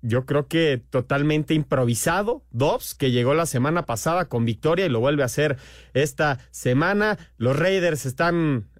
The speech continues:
empiezan el juego a las siete con veinte minutos. Ernesto Valdés nos tiene toda la información de la semana diez de la N F L. Vamos a hablar acerca de la N B A, su visita a la Ciudad de México, por supuesto, cómo queda el play-in. Hay un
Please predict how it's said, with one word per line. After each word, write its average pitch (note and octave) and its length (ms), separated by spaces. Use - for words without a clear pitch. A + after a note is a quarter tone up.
empiezan D3 420
el C3 60
juego D#3 200
a D#3 40
las B2 160
siete D#3 320
con B2 160
veinte C#3 300
minutos. F3+ 400
Ernesto D3 360
Valdés C#3 280
nos C#3+ 120
tiene D#3+ 200
toda E3 280
la D3 80
información B2 640
de B2+ 160
la C3+ 140
semana D3 360
diez D#3+ 360
de C3+ 180
la C3 240
N E3+ 280
F D3 300
L. G#3+ 260
Vamos F#3+ 280
a D#3+ 40
hablar F3+ 180
acerca G#3 400
de G3+ 120
la C#3 180
N G#3 240
B D3 180
A, A3 160
su D3+ 160
visita E3 540
a A#2+ 100
la B2 240
Ciudad C3 300
de D#3 100
México, D#3+ 480
por C3 160
supuesto, D#3 560
cómo D#3+ 320
queda D#3 380
el B2+ 180
play-in. D#3 460
Hay D3+ 180
un D3 320